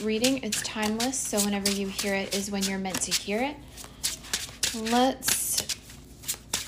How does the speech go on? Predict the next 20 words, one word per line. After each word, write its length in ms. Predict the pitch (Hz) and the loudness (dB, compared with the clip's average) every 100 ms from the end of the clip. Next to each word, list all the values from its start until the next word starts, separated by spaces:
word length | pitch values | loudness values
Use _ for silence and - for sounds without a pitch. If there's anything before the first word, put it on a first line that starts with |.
| - 208 214 | 4 4 4
get, 520 | 240 247 - - - | 2 2 4 6 8
ooh, 100 | - - - - | 6 4 -6 -6
cards 380 | - - 233 233 | -4 2 2 4
jumping 320 | - 247 240 | 4 4 4
out 180 | 233 220 | 2 2
already. 300 | 220 240 262 | 2 4 4
Let's 200 | 277 302 | 2 0
get 160 | - 330 | 2 2
a 40 | |
few 180 | 320 302 | 2 0
cards 440 | - 302 294 277 | 2 4 6 6
and 140 | 285 277 | 4 4
see 360 | - 285 285 294 - - - - - - - - - | 6 6 6 2 -2 -4 -4 -4 -4 -6 -4 -4 -2
what's 240 | 247 254 - | 4 8 8
going 260 | 277 269 269 | 8 8 6
on 200 | 277 254 | 6 4
today. 640 | 240 208 - - - - - | 4 4 4 2 -2 -6 0
One, 360 | 240 220 - 240 | 2 2 0 -2
two, 400 | - 254 214 - | 0 0 0 -6
three. 720 | - 247 254 - - - | -4 0 0 0 -4 -4